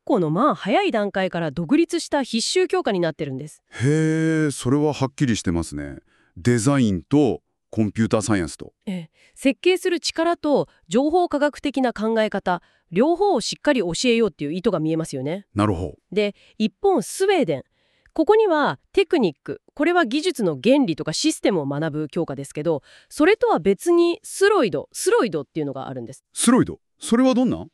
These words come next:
Speaker 1: これがユニークで、木工とか金工みたいな、ちょっと伝統工芸に近い手作業も含む教科なんですね。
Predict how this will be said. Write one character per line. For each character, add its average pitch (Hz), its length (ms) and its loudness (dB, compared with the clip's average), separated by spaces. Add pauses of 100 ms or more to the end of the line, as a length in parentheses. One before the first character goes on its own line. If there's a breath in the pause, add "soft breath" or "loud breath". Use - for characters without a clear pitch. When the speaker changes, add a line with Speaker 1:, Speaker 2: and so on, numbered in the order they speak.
(120)
Speaker 1:
こ 269 140 2
れ 339 80 2
が 349 80 2
ユ 247 220 2
ニ 359 180 8
ー - 60 -2
ク 208 100 -6
で、 175 300 2 (180)
木 220 300 4
工 427 180 2
と - 120 -6
か 170 80 -6
金 226 260 -2
工 208 220 2
み 190 120 0
た 147 120 -6
い 139 80 -6
な、 131 120 -8 (280 soft breath)
ち - 80 -2
ょ 494 80 4
っ - 20 -20
と 196 140 -4
伝 302 280 4
統 403 140 2
工 381 200 -2
芸 220 120 -2
に 151 140 -4
近 - 240 -2
い 233 80 -2
手 220 100 -4
作 427 180 0
業 370 160 2
も 160 120 -4
含 - 200 -8
む 156 100 -4
教 160 180 -8
科 139 100 -12
な 123 80 -12
ん 120 60 -14
で 135 80 -16
す - 100 -8
ね。 311 160 -4